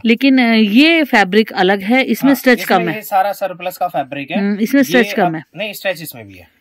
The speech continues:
Speaker 2: ये
Speaker 1: कम
Speaker 2: देखो,
Speaker 1: है।
Speaker 2: ये।
Speaker 1: अच्छा।
Speaker 2: वो अभी बंधा
Speaker 1: ठीक
Speaker 2: हुआ है
Speaker 1: है,
Speaker 2: ना?
Speaker 1: बंधा हुआ है, अच्छा।
Speaker 2: पर ये फैब्रिक सारा इंपोर्टेड है,
Speaker 1: हम्म।
Speaker 2: सारा हैवी है।
Speaker 1: हम्म।
Speaker 2: क्वालिटी इसलिए चेंज मिलेगी क्योंकि अलग-अलग फैक्ट्री का होता है, अलग
Speaker 1: हाँ,
Speaker 2: मिलता होता है,
Speaker 1: बिल्कुल,
Speaker 2: लेकिन ये
Speaker 1: बिल्कुल।
Speaker 2: सरप्लस का फैब्रिक है, ये
Speaker 1: हम्म।
Speaker 2: फैब्रिक बहुत अच्छा है और सारा ही बड़ा बनेगा।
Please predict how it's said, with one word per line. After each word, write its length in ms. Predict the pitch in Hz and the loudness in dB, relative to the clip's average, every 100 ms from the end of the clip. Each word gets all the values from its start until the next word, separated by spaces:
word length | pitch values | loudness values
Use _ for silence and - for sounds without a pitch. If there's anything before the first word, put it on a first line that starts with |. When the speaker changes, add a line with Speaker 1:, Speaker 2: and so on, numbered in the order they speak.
| _ | _
Speaker 2:
ये 120 | 113 110 | -18 -6
Speaker 1:
कम 160 | 180 | -6
Speaker 2:
देखो, 120 | 165 | -6
Speaker 1:
है। 60 | - _ - | -12 _ -10
Speaker 2:
ये। 60 | 240 | -8
Speaker 1:
अच्छा। 360 | - - 156 - | -8 -10 -12 -6
Speaker 2:
वो 60 | 170 | -6
अभी 140 | 180 | -4
बंधा 120 | 170 | -6
Speaker 1:
ठीक 100 | 170 | -2
Speaker 2:
हुआ 80 | 202 | -2
है 60 | 196 | -2
Speaker 1:
है, 80 | |
Speaker 2:
ना? 60 | 220 | 0
Speaker 1:
बंधा 200 | 202 196 | 0 2
हुआ 100 | 170 | 0
है, 80 | 165 | -4
अच्छा। 260 | 165 - | -6 -6
Speaker 2:
पर 60 | 196 | -6
ये 140 | 214 | -6
फैब्रिक 460 | 247 - 165 175 226 | -10 -8 -8 -8 -10
सारा 220 | 208 170 | -8 -8
इंपोर्टेड 480 | 190 196 185 170 196 | -8 -12 -16 -16 -8
है, 40 | |
Speaker 1:
हम्म। 100 | 196 | -6
Speaker 2:
सारा 240 | 170 156 180 | -6 -6 -8
हैवी 360 | 175 170 165 | -8 -12 -12
है। 160 | 202 226 202 | -14 -10 -8
Speaker 1:
हम्म। 260 | 185 170 | -6 -6
Speaker 2:
क्वालिटी 340 | 190 190 208 240 | -8 -8 -8 -12
इसलिए 220 | 220 214 | -12 -10
चेंज 180 | 220 208 | -8 -8
मिलेगी 300 | 208 196 214 | -8 -10 -12
क्योंकि 240 | 220 208 | -12 -14
अलग-अलग 400 | - 185 196 202 | -10 -10 -10 -12
फैक्ट्री 400 | - 165 - 185 | -14 -18 -14 -12
का 60 | 185 | -10
होता 120 | 180 | -10
है, 60 | |
अलग 80 | 180 | -10
Speaker 1:
हाँ, 60 | 175 | -6
Speaker 2:
मिलता 140 | 220 | -2
होता 120 | 226 | 0
है, 60 | 202 | 0
Speaker 1:
बिल्कुल, 220 | 196 185 | 0 -2
Speaker 2:
लेकिन 160 | 196 170 | -2 -4
ये 60 | |
Speaker 1:
बिल्कुल। 200 | 160 - | -4 -8
Speaker 2:
सरप्लस 260 | 160 160 175 | -14 -14 -14
का 100 | 190 | -14
फैब्रिक 380 | 185 151 156 165 | -12 -12 -14 -14
है, 120 | 196 | -10
ये 100 | 175 | -8
Speaker 1:
हम्म। 100 | 165 | -8
Speaker 2:
फैब्रिक 280 | 151 156 170 | -12 -14 -16
बहुत 140 | 160 | -16
अच्छा 160 | - 175 | -16 -16
है 20 | |
और 60 | 170 | -12
सारा 260 | 175 160 | -12 -12
ही 60 | 180 | -12
बड़ा 180 | 170 156 | -14 -14
बनेगा। 400 | 151 131 113 | -16 -20 -20